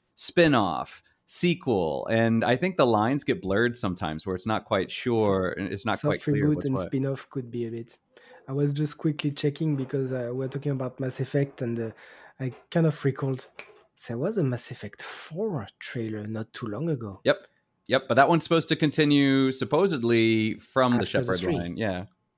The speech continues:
Speaker 2: Yeah, because I think I saw the, oh, the blue lady, I forgot her name.
Speaker 1: Uh,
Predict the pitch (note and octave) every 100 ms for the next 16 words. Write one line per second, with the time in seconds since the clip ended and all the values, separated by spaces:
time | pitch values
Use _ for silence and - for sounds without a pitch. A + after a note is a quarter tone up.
0 | _ - C3 C#3 C3+ B2+ A#2 A#2+ B2 B2+
1 | - C#3+ C3+ A#2+ - B2+ A#2+ _ _ _
2 | _ _ _ G2+ G2 F#2+ F#2 G#2 G#2+ G2+
3 | G2 G2 F#2+ - G#2 F#2+ G2 F2+ F2+ F2
4 | - - - G#2+ G#2+ G#2+ G#2+ G#2 G2+